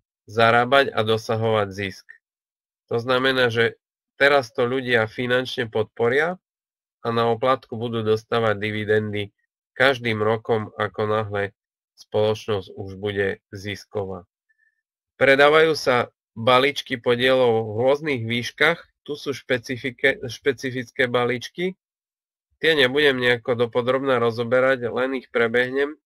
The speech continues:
Napríklad dá sa investovať trikrát po tisíc dolárov, alebo rodičia vedia kúpiť takéto balíčky aj svojim deťom.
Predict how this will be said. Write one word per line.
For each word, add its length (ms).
Napríklad 480
dá 160
sa 160
investovať 560
trikrát 400
po 160
tisíc 480
dolárov, 560
alebo 400
rodičia 480
vedia 320
kúpiť 400
takéto 320
balíčky 640
aj 80
svojim 400
deťom. 480